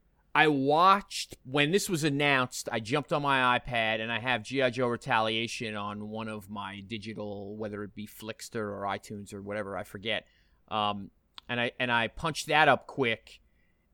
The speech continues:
And, you know, she has a great training scene with Snake Eyes, uh, where they go at it, and it looks like it is the actress, uh, with the chops.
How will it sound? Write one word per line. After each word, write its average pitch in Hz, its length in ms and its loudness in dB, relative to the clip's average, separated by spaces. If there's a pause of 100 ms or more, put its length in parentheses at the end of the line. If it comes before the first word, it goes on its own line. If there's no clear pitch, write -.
(120)
And, 113 800 -2
you 143 140 0
know, 131 120 6
she 170 220 0
has 156 260 2
a 123 140 0
great 113 720 0 (260)
training 117 480 -2
scene 107 480 -8
with 101 160 -12
Snake 117 380 -4
Eyes, 90 640 -6 (1120)
uh, 95 220 -4
where 117 260 0
they 123 160 0
go 120 240 2
at 117 220 4
it, 139 200 0
and 139 140 0
it 151 180 0
looks 143 540 -2
like 156 360 0
it 131 220 -6
is 139 440 0
the 120 160 -2
actress, 120 760 -4 (100)
uh, 95 340 -2 (140)
with 120 280 -4
the 110 80 -12
chops. - 680 0